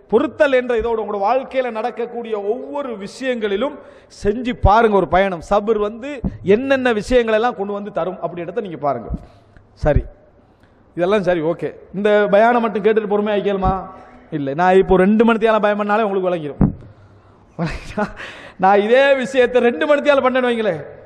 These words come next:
பொறுமையே இதுக்கங்களை பயான்லேயே பொறுமை என்ன செஞ்சிடும்? இல்லாம போயிடும். இந்த பயானை மட்டும் வச்சு ஒரு மனுஷனால என்ன செய்யலாது? பொறுமையாக இருக்க முடியாது. சபருக்கென்று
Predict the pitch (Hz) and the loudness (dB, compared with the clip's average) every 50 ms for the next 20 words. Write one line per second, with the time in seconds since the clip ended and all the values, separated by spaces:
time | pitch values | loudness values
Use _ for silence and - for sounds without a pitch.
0 | - - - - - - - - - _ - 165 180 220 233 233 240 233 233 233 | -20 -14 -8 -6 -6 -6 -8 -12 -20 _ -4 -2 0 0 2 2 2 2 2 2
1 | 233 220 208 233 - 233 220 208 226 226 202 175 185 208 220 226 226 226 233 214 | 2 2 0 0 0 0 2 4 4 4 6 6 6 6 6 4 4 4 4 4
2 | 180 208 214 208 208 202 185 202 196 175 165 160 175 202 190 180 151 147 147 - | 4 4 4 4 4 4 2 2 2 2 2 2 4 4 4 4 2 0 -2 0
3 | 208 226 247 220 226 233 247 262 269 277 277 262 262 - - - 254 233 226 220 | 0 0 2 4 4 4 4 4 4 4 2 2 2 0 -2 -2 -2 0 0 2
4 | 240 226 214 220 226 226 190 233 226 214 208 208 208 185 208 202 202 190 170 151 | 0 0 0 0 -2 -4 -4 -4 -4 -2 -2 -4 -4 -4 -2 -2 0 -2 -2 -4
5 | - - - - - - _ _ - 214 247 262 262 262 240 220 220 214 196 208 | -6 -10 -16 -20 -20 -20 _ _ 2 4 4 4 4 4 4 2 2 0 -4 -8
6 | 190 170 151 143 131 123 120 - - 226 254 - 320 311 247 202 262 247 226 226 | -10 -8 -8 -8 -8 -10 -10 -6 -4 -4 -4 -2 -4 -6 -2 0 0 2 4 4
7 | 254 277 | 2 2